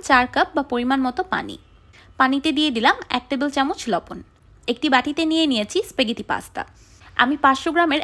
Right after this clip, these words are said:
একটা স্প্যাগেটি প্যাকেটের তিন ভাগের এক ভাগ নিয়ে নিয়েছি। হাতের সাহায্যে পাস্তাগুলোকে ভেঙে নিয়েছি, যেন রান্না করতে সুবিধা হয় আর দেখতেও সুন্দর লাগে। এবার ফুটন্ত গরম পানিতে স্প্যাগেটিগুলো ছেড়ে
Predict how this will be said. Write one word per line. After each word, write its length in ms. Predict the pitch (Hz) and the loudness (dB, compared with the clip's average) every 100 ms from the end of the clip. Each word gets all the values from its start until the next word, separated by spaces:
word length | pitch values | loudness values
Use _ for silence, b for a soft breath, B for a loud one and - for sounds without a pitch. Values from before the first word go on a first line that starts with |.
| - | -2
একটা 140 | 247 - | -4 -4
স্প্যাগেটি 320 | 240 247 302 | -4 -2 0
প্যাকেটের 400 | 302 294 302 269 349 | 0 0 0 0 0
তিন 120 | 277 269 | 0 0
ভাগের 240 | 285 269 381 254 | 0 0 0 0
এক 80 | 214 | -2
ভাগ 100 | 226 202 | -6 -6
নিয়ে 140 | 180 170 | -8 -8
নিয়েছি। 360 | 147 90 - - - B B - - - | -12 -12 -12 -14 -16 B B -20 -20 -2
হাতের 260 | 240 226 330 | 0 0 0
সাহায্যে 320 | 359 381 349 392 277 | 0 -2 -2 -2 -2
পাস্তাগুলোকে 500 | 247 247 240 240 254 | 0 -2 -4 -4 -4
ভেঙে 280 | 247 254 294 | -2 0 0
নিয়েছি, 280 | 302 226 359 427 | -2 -2 -4 -2
যেন 120 | 240 226 220 | -2 0 0
রান্না 240 | 214 247 269 | 0 0 -2
করতে 200 | 277 302 - | -4 -6 -6
সুবিধা 280 | 277 294 285 | -4 -2 0
হয় 140 | 220 - - | 2 0 0
আর 80 | 220 208 | -4 -6
দেখতেও 280 | - 311 381 | -6 -8 -6
সুন্দর 220 | 226 185 170 - | -8 -8 -8 -10
লাগে। 200 | - - - - _ - | -14 -20 -20 -20 _ -2
এবার 180 | 254 277 | -2 -2
ফুটন্ত 280 | 285 311 311 320 | -4 -4 -2 2
গরম 180 | 320 320 | 2 2
পানিতে 280 | 330 330 320 427 | 0 0 -2 -4
স্প্যাগেটিগুলো 500 | - 247 254 262 262 392 | -4 -4 -4 -4 -4 -4
ছেড়ে 200 | - 202 | -4 -6